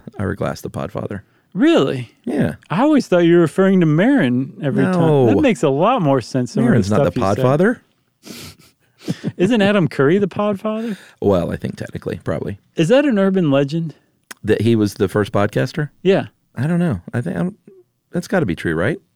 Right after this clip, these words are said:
Speaker 2: I, I don't know. It sounds great, so yes, of course it has to be true.
Speaker 1: I mean, Jesse Thorne was around before Marin.
Speaker 2: Sure. Well, we were around before Marin.
Speaker 1: Were we?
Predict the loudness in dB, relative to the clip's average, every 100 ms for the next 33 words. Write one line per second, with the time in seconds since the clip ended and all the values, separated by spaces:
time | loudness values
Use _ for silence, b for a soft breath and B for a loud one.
0 | _ -6 -4 -2 0 0 0 0 -2 -6
1 | -10 -2 0 0 0 2 2 0 0 4
2 | 2 0 -8 0 0 0 -6 -6 -8 -10
3 | -12 -14 -14 -16 _ _ _ _ _ _
4 | -4 -2 2 0 0 0 2 2 2 0
5 | 0 0 0 -2 -4 -4 0 0 -2 -6
6 | -2 0 0 -2 -6 _ _ _ _ -2
7 | 0 0 2 2 4 4 4 4 2 0
8 | 0 0 2 2 0 -2 -8 _ _ _
9 | _ _ _ _ -2 0 0